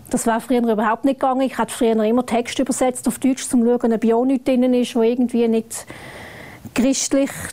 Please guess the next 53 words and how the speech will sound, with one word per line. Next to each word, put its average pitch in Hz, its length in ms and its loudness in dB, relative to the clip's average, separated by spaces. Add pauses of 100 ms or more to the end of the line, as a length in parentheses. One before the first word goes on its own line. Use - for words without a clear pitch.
tauglich 269 480 0
ist. 294 500 -2
Ähm, 226 680 2 (100)
ich 254 180 0
bin 233 140 0
tätowiert. 240 720 0 (460)
Ich 220 100 2
fluche 240 500 0
auch 247 120 2
mal, 262 320 2 (320)
wenn 254 180 2
es - 160 -2
sein 254 160 4
muss. 269 400 0
<laughs> - 60 -2 (840)
Ich 277 120 2
habe 269 100 2
einen 254 160 0
Freund 294 420 0
und 269 60 4
wir 277 60 4
sind 262 220 2
nicht 269 220 0
geheiratet. 285 720 2 (100)
Also 240 240 0
das 233 220 -2
war 226 240 0
früher 220 260 0
noch 202 160 0
alles 202 420 -2
undenkbar 214 680 -2
gewesen. - 260 -10 (320)
Das - 80 -6
Erste, 302 340 0
was 294 100 4
ich - 160 0
gemacht 262 360 0
habe, 285 120 2
als 247 100 4
ich 220 100 0
ausgestiegen 277 480 0
bin, 254 140 2
war 233 120 0
ein 220 100 -4
Zungenpiercing, 277 760 0
das - 120 -4
ich 233 300 2
jetzt 233 260 0
nicht 247 100 4
mehr 247 120 4
habe. 240 200 0
Aber 226 160 0
das 262 180 0